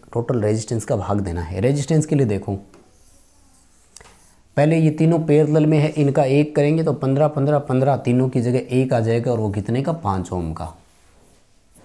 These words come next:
कैसे पता लगेगा? पैरेलल में टोटल रेजिस्टेंस ज्ञात करने के लिए R upon N का फॉर्मूला अपना लिया करो जब सारे समान मान के हो, ठीक है ना। तो पन्द्रह, पन्द्रह के तीन है,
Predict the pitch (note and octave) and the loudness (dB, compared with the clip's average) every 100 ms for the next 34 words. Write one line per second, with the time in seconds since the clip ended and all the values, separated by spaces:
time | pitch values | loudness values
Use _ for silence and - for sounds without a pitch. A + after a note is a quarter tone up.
0 | - _ - - - - - A2+ B2+ - | -20 _ -20 -20 -20 -18 -6 -4 -2 -4
1 | A#2+ A#2 A#2 B2 D3+ - _ - - - | -4 -4 -2 -4 -6 -14 _ -20 -20 -20
2 | _ _ - _ _ - - D3 E3+ E3 | _ _ -20 _ _ -8 0 2 2 2
3 | D3+ D3+ D3+ C#3+ C#3 D3+ C3 B2+ B2+ C3 | 4 2 2 0 0 0 2 0 0 0
4 | B2 A2+ A#2 A#2+ B2 A2+ G#2 A2 A#2+ D3+ | 2 2 2 2 -2 -2 -2 0 0 0
5 | - A#2 B2 B2+ B2 A#2 A#2 A#2 A#2 - | 0 -2 -2 -2 -4 -2 -2 -2 -4 -10
6 | - - G2 G#2 A2+ - - A2 A#2+ B2 | -12 -4 -2 0 -2 -2 -4 -2 0 0
7 | C#3 A#2+ A2 - F#2+ A#2+ G3+ - - _ | -2 0 -2 -4 -2 0 -2 -6 -18 _
8 | _ - - B2+ B2 A2+ F#2 F2 E2+ - | _ -10 0 2 4 2 0 -4 -8 -12
9 | G2 - _ _ _ _ _ _ _ _ | -20 -20 _ _ _ _ _ _ _ _
10 | _ - - - - - B2+ A#2 D3+ D3+ | _ -20 -20 -20 -20 -8 -2 0 0 0
11 | - G2 - A#2+ C3 E3+ A#2+ A#2 G#2+ A2+ | -4 -8 -2 0 0 0 0 0 0 -2
12 | - A#2+ B2+ C3 C3 F3+ | -4 -2 0 0 -2 -6